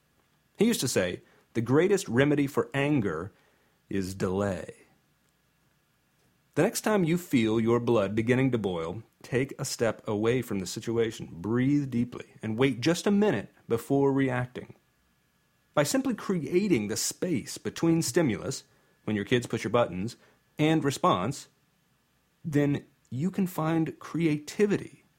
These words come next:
that lies within you. In this space, you can remember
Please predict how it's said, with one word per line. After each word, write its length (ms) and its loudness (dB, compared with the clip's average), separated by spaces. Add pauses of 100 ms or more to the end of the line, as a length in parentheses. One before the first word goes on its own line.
(420)
that 160 -6
lies 360 0
within 300 -4
you. 140 -14 (960)
In 240 4
this 180 2
space, 460 0
you 100 0
can 180 2
remember 600 2